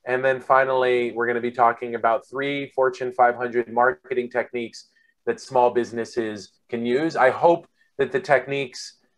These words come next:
that Jessica shares are half as useful, uh, as the technique that you shared today, Brett. Thank you so much for that. Uh,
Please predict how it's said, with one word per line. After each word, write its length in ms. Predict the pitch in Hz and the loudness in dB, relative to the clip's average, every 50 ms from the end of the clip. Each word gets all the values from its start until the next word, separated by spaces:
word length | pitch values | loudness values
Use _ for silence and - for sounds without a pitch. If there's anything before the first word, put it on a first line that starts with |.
| _ - | _ 2
that 260 | 120 131 123 120 117 | 4 6 6 6 4
Jessica 500 | - - 139 143 147 - 151 127 - 131 | 2 4 6 6 4 4 -2 -2 -2 -2
shares 520 | 123 - - 131 123 120 120 120 117 117 113 | -2 0 2 4 4 4 4 2 0 -2 0
are 180 | 117 120 113 | 0 0 2
half 360 | 113 120 139 135 135 135 - | 2 4 4 4 4 2 0
as 100 | 131 117 | -8 -10
useful, 680 | - 120 120 120 - - 120 117 107 101 98 95 - _ _ _ _ _ | -8 -8 -8 -8 -8 -4 0 0 2 2 0 -2 -4 _ _ _ _ _
uh, 200 | - 104 107 104 101 | 0 0 0 2 0
as 140 | 117 113 - | -4 -6 -8
the 80 | 117 | -10
technique 420 | 120 - 117 110 - 120 110 - - | -8 -6 -8 -8 -6 -10 -12 -10 -8
that 100 | 117 104 | -10 -10
you 140 | 104 107 110 | -10 -12 -12
shared 380 | 107 - - 104 101 98 95 95 | -10 -4 -2 0 0 0 -2 -6
today, 380 | - - 101 107 101 101 98 | -10 -10 -4 -2 0 0 0
Brett. 440 | 98 92 - 101 95 92 90 85 - _ - | -2 -2 -2 -2 0 0 0 -2 -4 _ -8
Thank 220 | - 123 123 120 123 | -4 -4 -4 -4 -6
you 80 | 123 | -8
so 200 | 117 - 127 113 | -2 0 0 2
much 260 | 110 110 107 - - | 4 2 0 0 -4
for 160 | - - 110 104 | -14 -10 -2 2
that. 340 | 107 104 104 101 101 - _ _ _ _ _ _ _ - | 4 6 6 6 4 0 _ _ _ _ _ _ _ 2
Uh, 360 | 117 117 117 113 113 107 | 4 6 6 6 4 2